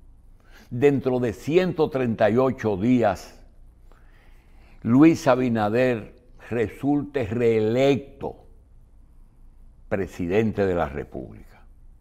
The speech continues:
que se reelija y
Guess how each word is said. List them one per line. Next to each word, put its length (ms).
que 140
se 200
reelija 800
y 640